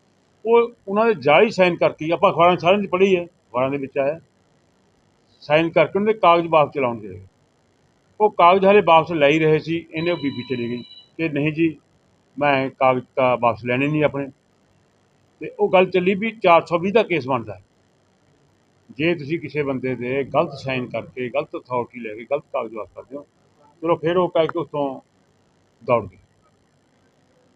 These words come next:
ਤੇ ਫਿਰ ਇਹਨਾਂ ਨੇ ਅਨਾਉਂਸ ਕਰਤਾ ਕਿ ਵੀ ਆਪਾਂ ਤਾਂ ਬੀ ਐਸ ਪੀ ਦੇ ਕੈਂਡੀਡੇਟ ਦੀ ਸਪੋਰਟ ਕਰਨੀ ਹੈ। ਉਹ ਤੁਸੀਂ ਬੀਬੀ ਦੀ ਸਟੇਟਮੈਂਟ ਪੜ੍ਹੀ ਹੋਣੀ ਹੈ ਵੀ ਮੈਂ ਗਰੀਬ ਜ਼ਰੂਰ ਹਾਂ,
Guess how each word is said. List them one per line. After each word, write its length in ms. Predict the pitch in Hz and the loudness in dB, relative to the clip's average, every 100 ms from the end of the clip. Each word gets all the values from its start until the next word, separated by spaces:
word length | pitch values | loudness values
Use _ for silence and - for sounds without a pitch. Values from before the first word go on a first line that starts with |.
| _ _ _ _ _ _ | _ _ _ _ _ _
ਤੇ 60 | 156 | -16
ਫਿਰ 300 | - 165 208 | -2 2 4
ਇਹਨਾਂ 220 | 214 220 | 2 -2
ਨੇ 140 | 214 | -2
ਅਨਾਉਂਸ 340 | 190 165 160 - | 0 2 2 0
ਕਰਤਾ 520 | 151 - 143 117 110 _ _ _ _ _ _ _ _ _ _ _ _ _ _ - | -2 -2 -2 -2 -4 _ _ _ _ _ _ _ _ _ _ _ _ _ _ -6
ਕਿ 100 | 175 | 0
ਵੀ 100 | 190 | 2
ਆਪਾਂ 240 | 185 196 | 4 2
ਤਾਂ 120 | 190 | 2
ਬੀ 220 | 165 180 | 0 0
ਐਸ 140 | 170 - | -2 -2
ਪੀ 120 | 185 | -2
ਦੇ 100 | 180 | -2
ਕੈਂਡੀਡੇਟ 400 | 180 165 165 151 | -2 -2 -2 -2
ਦੀ 260 | 165 156 - _ _ _ _ _ _ _ - | -4 -4 -8 _ _ _ _ _ _ _ -20
ਸਪੋਰਟ 340 | - 160 151 | -4 -2 0
ਕਰਨੀ 240 | 131 110 | -2 -6
ਹੈ। 80 | 98 - - - 214 220 - - | -12 -20 -20 -18 -12 -12 -12 -12
ਉਹ 80 | 175 | -10
ਤੁਸੀਂ 220 | 180 160 | -6 -6
ਬੀਬੀ 240 | 156 151 170 | -4 -2 0
ਦੀ 140 | 175 | -2
ਸਟੇਟਮੈਂਟ 400 | 165 165 156 156 | -4 -6 -6 -6
ਪੜ੍ਹੀ 180 | 156 165 | -2 -2
ਹੋਣੀ 260 | 147 131 | -4 -6
ਹੈ 160 | 123 139 - _ _ _ 135 | -8 -10 -14 _ _ _ -10
ਵੀ 60 | 170 | 0
ਮੈਂ 160 | 202 | 2
ਗਰੀਬ 360 | 151 139 156 170 | 2 0 2 2
ਜ਼ਰੂਰ 340 | 139 135 170 | 0 -4 -2
ਹਾਂ, 120 | 139 | -4